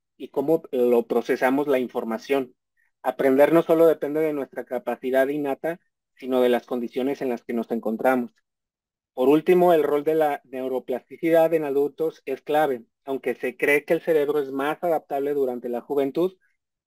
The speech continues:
estudios recientes muestran que los adultos siempre tienen la capacidad de modificar y mejorar circuitos neuronales.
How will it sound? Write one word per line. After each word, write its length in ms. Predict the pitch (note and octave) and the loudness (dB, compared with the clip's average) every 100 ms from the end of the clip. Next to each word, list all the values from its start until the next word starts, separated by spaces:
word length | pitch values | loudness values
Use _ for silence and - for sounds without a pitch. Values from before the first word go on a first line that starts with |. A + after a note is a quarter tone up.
| - | -16
estudios 380 | B2+ D3 D3 D3+ | -10 0 2 2
recientes 500 | D3+ D#3 D3 D#3+ D3+ | 2 -2 -2 -2 -2
muestran 480 | C#3+ C#3 - D#3 D3 | -2 -2 -2 -4 -2
que 120 | C3 | -2
los 240 | B2+ - | -2 -2
adultos 400 | B2 B2+ B2 C#3 | -4 -4 -4 -8
siempre 360 | - C#3 C3+ C#3 | -6 -6 -6 -8
tienen 300 | C3+ C3+ C#3 | -4 -2 -2
la 80 | B2+ | -2
capacidad 560 | B2+ - A#2 B2+ B2 | -4 -6 -4 0 2
de 80 | C3+ | 2
modificar 800 | C#3 B2+ A2+ A#2+ - C3+ D3 D#3 _ _ | 0 -2 -4 -10 -8 -4 -4 -4 _ _
y 120 | C3 | -6
mejorar 500 | B2 A#2 A#2+ A#2+ A#2 | -6 -4 -2 -2 -4
circuitos 600 | C3+ B2+ B2+ D3 C#3 _ _ _ _ - | -8 -4 -4 -2 -6 _ _ _ _ -6
neuronales. 800 | B2+ B2+ B2+ B2 C3 C#3 A2+ | 0 2 4 4 4 2 0